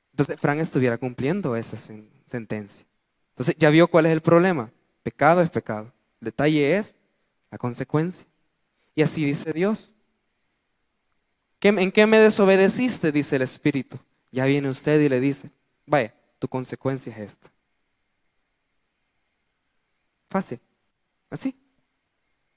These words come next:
¿Por qué? Es una batalla entre la carne y el espíritu. Si han estudiado un poquito o se acuerdan del bachillerato o de la escuela,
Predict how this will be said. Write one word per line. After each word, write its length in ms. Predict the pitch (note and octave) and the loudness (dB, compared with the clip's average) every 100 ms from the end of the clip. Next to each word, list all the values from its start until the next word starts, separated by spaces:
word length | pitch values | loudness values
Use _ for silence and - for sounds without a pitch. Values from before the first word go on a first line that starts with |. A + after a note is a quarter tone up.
| _ _ _ _ _ _ _ _ _ _ _ _ _ | _ _ _ _ _ _ _ _ _ _ _ _ _
¿Por 180 | D3+ D#3 | -4 0
qué? 220 | B3 B3+ _ _ _ _ _ _ _ _ _ _ - | -2 -4 _ _ _ _ _ _ _ _ _ _ -6
Es 140 | D#3 | 0
una 180 | E3+ E3+ | 4 6
batalla 440 | D#3+ - D#3 D#3+ | 6 4 2 2
entre 200 | D3 C3+ | 0 -2
la 140 | C3 A#2+ | -4 -4
carne 320 | C3+ C#3 C#3 | -6 -6 -4
y 60 | |
el 120 | C3 B2 | -4 -4
espíritu. 540 | - - E3+ D3 - _ _ _ _ _ _ _ _ _ _ _ _ _ _ _ | -6 -6 -4 -6 -12 _ _ _ _ _ _ _ _ _ _ _ _ _ _ _
Si 160 | - | -4
han 100 | C3+ | 0
estudiado 540 | D#3+ - D3+ D3+ E3 E3 | 0 2 4 6 6 6
un 160 | D#3+ | 4
poquito 400 | D#3+ D3 F#3+ D#3 | 0 0 2 4
o 80 | C#3 | 4
se 80 | C3+ | 4
acuerdan 400 | A#2+ C#3+ D3+ D3+ | 0 0 2 0
del 240 | C#3+ B2+ | 0 0
bachillerato 760 | B2+ B2+ - B2 C#3+ D#3 C#3 B2 | 0 -2 -2 -2 0 0 0 2
o 60 | A#2+ | 0
de 100 | A#2+ | -2
la 80 | |
escuela, 560 | A#2+ _ D3+ D#3+ C3+ | -4 _ 0 2 0